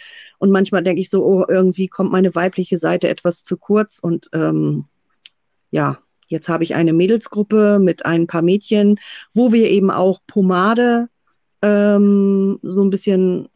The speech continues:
verstreuen und ein bisschen uns gegenseitig, äh, unterstützen.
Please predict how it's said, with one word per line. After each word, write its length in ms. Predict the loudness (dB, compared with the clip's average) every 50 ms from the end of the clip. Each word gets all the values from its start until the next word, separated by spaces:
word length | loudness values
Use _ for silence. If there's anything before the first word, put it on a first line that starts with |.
| -20 -14 _
verstreuen 680 | -6 -6 -6 -6 -4 -2 0 0 2 2 2 2 2
und 160 | 2 2 2 0
ein 40 |
bisschen 280 | 0 -2 -2 -2 -2 0
uns 220 | 0 0 -2 -2
gegenseitig, 680 | 0 0 0 2 2 0 0 0 0 -2 -2 -4 -4 -2
äh, 560 | -2 0 2 2 2 2 2 2 0 0 -2 -4 -10 _ _ _ _ _ _ -4
unterstützen. 1000 | 0 0 2 2 0 -2 -2 -2 -2 -2 -2 -4 -8 -6 -6 -4 -4 -4 -6 -8